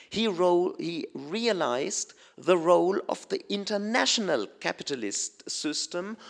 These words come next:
of the differences in the development between several countries. He realized that he cannot talk about a crisis in one country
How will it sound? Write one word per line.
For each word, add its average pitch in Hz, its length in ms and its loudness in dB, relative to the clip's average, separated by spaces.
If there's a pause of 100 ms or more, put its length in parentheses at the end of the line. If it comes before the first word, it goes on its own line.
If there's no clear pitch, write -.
(140)
of - 240 2
the 180 120 0 (140)
differences 170 960 -2 (220)
in 202 160 4
the 190 100 0
development 180 920 2
between 185 560 -2 (160)
several 175 480 0
countries. 247 760 -4 (240)
He 226 380 -4
realized 156 1000 -2 (160)
that - 300 0
he 220 80 -6
cannot 233 500 -4
talk 220 340 2
about 101 380 -4
a - 60 -10
crisis 107 720 -2 (240)
in 180 280 4
one 247 280 6
country 208 760 -2